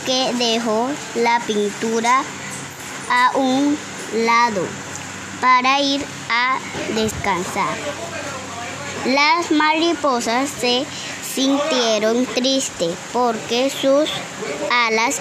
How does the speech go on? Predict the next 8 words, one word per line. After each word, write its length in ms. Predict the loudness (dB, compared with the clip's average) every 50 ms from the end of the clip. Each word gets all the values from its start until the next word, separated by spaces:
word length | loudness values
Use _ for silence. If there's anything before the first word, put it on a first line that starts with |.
| 0
estaban 880 | 0 2 2 0 -2 -2 -2 0 2 2 2 2 2 0 0 0 -2 -4 -4 -8 -12 -12 -12 -12 -12 -12 -12 -12 -12 -12 -12 -10 -10 -6 -2 2
descoloridas. 1300 | 4 4 4 2 0 -2 0 2 2 4 4 4 4 2 2 2 2 2 0 0 -2 -2 -4 -6 -6 -8 -8 -6
Después 800 | -2 0 2 2 2 0 -4 -4 0 2 2 4 4 2 0 0 -2 -4 -6 -6 -6 -8 -8 -8 -10 -8 -4 0 2
de 200 | 2 4 4 4
las 320 | 4 4 2 2 0 -2
flores 560 | -2 0 2 2 4 4 4 2 2 2 2
les 480 | 2 2 2 2 2 2 0 0 -2 -4 -6 -8 -10 -10 -12 -12 -12 -12 -12 -10 -10 -10 -10 -10 -10 -10 -10 -6 -2
tocaba 720 | 0 2 2 2 2 2 4 4 4 4 4 2 2 2